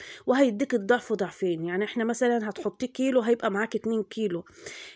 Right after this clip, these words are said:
آه، هتحطيه اتنين كيلو هيبقى معاكي تلاتة كيلو أو تلاتة كيلو ونص.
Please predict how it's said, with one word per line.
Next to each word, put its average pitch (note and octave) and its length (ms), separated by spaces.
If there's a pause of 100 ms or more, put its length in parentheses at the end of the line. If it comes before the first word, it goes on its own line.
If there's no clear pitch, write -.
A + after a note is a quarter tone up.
(140)
آه، G3+ 220
هتحطيه G3+ 420
اتنين B3+ 240
كيلو B3+ 360
هيبقى A#3 320
معاكي A#3+ 560 (1040)
تلاتة A#3 300
كيلو A#3+ 320
أو G3 100
تلاتة A3 300
كيلو A#3+ 240
ونص. A3+ 300